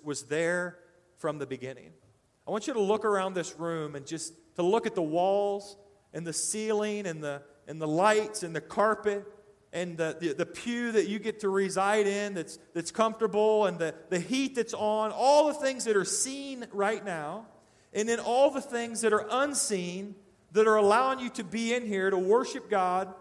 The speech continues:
and really not have much worry going on right now, right? There are so many,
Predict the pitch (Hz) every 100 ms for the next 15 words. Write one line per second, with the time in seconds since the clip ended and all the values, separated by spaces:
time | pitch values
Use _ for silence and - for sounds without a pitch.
0 | - - 202 196 285 285 240 214 233 214
1 | 220 190 196 202 143 113 151 139 135 139
2 | 135 - 127 123 139 156 185 - _ _
3 | _ 240 233 233 262 269 269 254 226